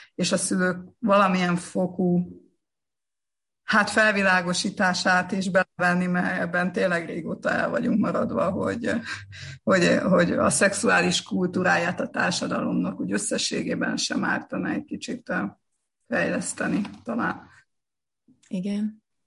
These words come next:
Speaker 2: igen, igen.
Speaker 1: Hát nagyon szépen köszönjük a, a beszélgetést.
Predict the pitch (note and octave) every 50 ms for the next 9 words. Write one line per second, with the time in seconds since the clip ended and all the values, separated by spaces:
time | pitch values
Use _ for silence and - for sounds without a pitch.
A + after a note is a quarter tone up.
0 | _ - G#3+ G#3 G3+ G3+ G3+ G#3+ G#3+ G#3+ G#3+ G#3+ A3 A3 A3 G#3+ G#3+ - _ _
1 | _ _ _ _ _ _ _ _ _ _ _ _ _ _ _ _ _ - _ _
2 | _ _ _ _ _ _ _ _ _ _ - - - _ _ _ _ _ _ _
3 | - G#3+ G#3 G3+ G#3 A#3 A#3+ A#3 G#3 G3 - - G#3 - - F#3+ F#3 F3+ G3+ F3+
4 | - - F#3+ F#3 F3+ F3 F3+ F#3 F3+ F3 F#3 G3 - - - - - F3+ E3+ F3+
5 | F3+ F3 - - F#3 F3+ F3 F#3 F#3+ F#3+ - G3+ G3 G#3 G#3 - - -